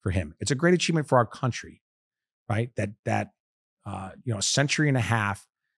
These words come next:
after viewing black people as property, right? As, as property to be managed or even abused.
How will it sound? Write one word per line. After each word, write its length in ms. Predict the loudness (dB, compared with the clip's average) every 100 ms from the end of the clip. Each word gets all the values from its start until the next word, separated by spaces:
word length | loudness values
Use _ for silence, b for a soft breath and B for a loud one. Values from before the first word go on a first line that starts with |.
| _ _ 6
after 640 | 6 6 0 0 0 -2 _ _ _ _ _ _ _ _ 0
viewing 640 | 4 8 8 8 6 4
black 300 | 2 0 -4
people 520 | -6 -4 -4 -4 -8 -14 _
as 160 | -8 -8
property, 800 | -10 -4 0 0 -2 -12 -16 _ _ _ _ -8
right? 240 | -6 -6
As, 140 | -8 -10 -10
as 100 | -10
property 720 | -4 0 2 0 -4 -4 -4
to 140 | -6
be 200 | -8 -10 -10 -6
managed 500 | -4 -2 -4 -6 -8
or 120 | -8
even 200 | -8 -8
abused. 600 | -8 -4 -4 -4 -10